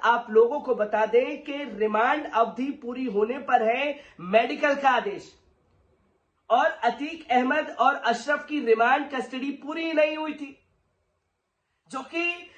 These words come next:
अपने बने हुए जाल में उत्तर प्रदेश पुलिस जो है खुद फंस गई,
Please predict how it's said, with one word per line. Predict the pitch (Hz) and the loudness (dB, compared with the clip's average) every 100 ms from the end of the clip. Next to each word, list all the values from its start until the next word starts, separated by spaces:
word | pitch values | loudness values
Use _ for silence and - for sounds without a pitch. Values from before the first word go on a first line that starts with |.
| - | 0
अपने | 247 269 311 349 349 226 | 0 0 0 0 0 -2
बने | 247 254 320 | -2 0 2
हुए | 269 294 302 | 0 0 -2
जाल | - 226 226 302 | 0 0 2 0
में | 294 302 | 0 2
उत्तर | 277 - 285 | 2 0 -2
प्रदेश | 226 240 262 285 - | -2 -6 -4 -6 -6
पुलिस | 254 247 269 254 | -6 -6 -4 -2
जो | 247 | 2
है | 233 277 | 2 0
खुद | - 302 - | -4 -6 0
फंस | 285 - | 0 0
गई, | 285 | -4